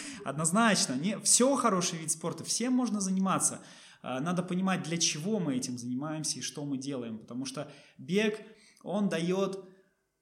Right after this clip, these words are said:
долгожительство, то есть он даёт долгую, активную жизнь. А, надо понимать, что это нужно делать всё аккуратно. Даже бегать нужно аккуратно. Лучше бегать с тренером,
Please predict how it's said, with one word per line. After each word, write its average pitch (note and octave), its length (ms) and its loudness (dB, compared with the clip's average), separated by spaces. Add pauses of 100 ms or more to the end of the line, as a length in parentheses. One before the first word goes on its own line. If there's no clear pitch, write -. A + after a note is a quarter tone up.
(340)
долгожительство, D#3 1200 -2
то - 80 -16
есть - 180 -10
он D#3 160 -8
даёт D3 580 -6
долгую, D3 880 -2 (500)
активную D3+ 840 0
жизнь. D3 580 -4 (420)
А, B2+ 320 -6
надо F#3 260 0
понимать, F3 400 2
что D#3+ 160 0
это D3+ 160 -2
нужно E3 260 -2
делать E3 320 0
всё D#3 160 -2
аккуратно. D3+ 420 0
Даже F3 200 4
бегать B3 400 2
нужно C3+ 240 -4
аккуратно. A#2 560 -12 (140)
Лучше G3+ 340 0
бегать G#3 320 0
с - 80 0
тренером, C#3+ 580 -6